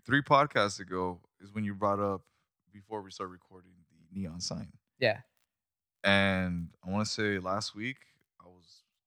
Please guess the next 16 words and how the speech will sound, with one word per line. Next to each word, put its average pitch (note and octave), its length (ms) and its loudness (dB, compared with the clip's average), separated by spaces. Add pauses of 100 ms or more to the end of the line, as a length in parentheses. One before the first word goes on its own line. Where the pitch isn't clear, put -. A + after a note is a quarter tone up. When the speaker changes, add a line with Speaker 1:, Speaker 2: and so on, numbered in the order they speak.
(140)
Speaker 1:
going G2+ 100 -6
through C3+ 180 -2
Reddit G#2+ 360 4 (880)
and F2+ 140 -2
Instagram, F2+ 720 -2
Speaker 2:
Mm-hmm. - 200 -8
Speaker 1:
and F#2 500 4 (200)
I F2 60 -8
got F#2 380 4
ads G2+ 600 6 (160)
for F2 160 -10
neon, F#2 580 0
like, G2 160 2
custom G#2 540 2
neon F#2 380 -2
signs. A2 680 -4